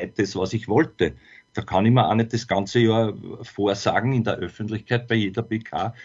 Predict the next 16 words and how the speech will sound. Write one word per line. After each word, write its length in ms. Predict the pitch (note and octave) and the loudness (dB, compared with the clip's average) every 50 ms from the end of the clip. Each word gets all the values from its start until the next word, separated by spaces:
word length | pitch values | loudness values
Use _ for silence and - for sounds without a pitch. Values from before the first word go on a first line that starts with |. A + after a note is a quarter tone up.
| - _ _ | -20 _ _
ich 200 | A2+ A2 - - | -8 -8 -4 2
bin 160 | A#2+ A#2 A#2+ | 4 6 6
auf 120 | A#2 A#2 A#2+ | 6 4 2
dem 160 | C3+ C3 A#2 | 2 2 2
richtigen 520 | G2 G#2 G#2 - - - A#2+ A2+ C3 A2+ | 2 2 -2 -4 -4 -2 2 2 2 4
Weg, 380 | F2+ F2 F#2 F#2+ - - - _ - - - - _ | 4 2 2 2 0 -2 -6 _ -20 -20 -20 -6 _
jetzt 200 | - G#2+ G#2+ - | -2 -2 0 0
fehlen 260 | - B2 A#2 A#2 A#2+ | 2 4 6 6 6
nur 120 | A#2 A#2+ B2 | 6 6 6
noch 160 | C3 B2+ B2+ - _ _ | 4 2 0 -4 _ _
die 80 | - B2 | 0 2
Erfolgserlebnisse. 1040 | A#2+ A#2+ B2 A#2+ D3 D3+ - - D3+ C3 - B2+ - G2+ G2 F#2 - - F2+ - - - | 2 2 2 0 -2 -2 -2 -4 -2 0 0 0 0 -2 -4 -6 -6 -6 -8 -10 -8 -4
Also, 360 | - G2 F#2+ G2+ G#2+ F#2+ G2 - _ _ _ _ | -2 -2 0 0 0 -2 -4 -6 _ _ _ _
ich 100 | - A2 | -6 -4
mein, 320 | G#2 G#2 G#2+ A2+ A2 - - _ _ _ | 0 0 2 0 0 -2 -8 _ _ _
da, 140 | F#2 - | -8 -8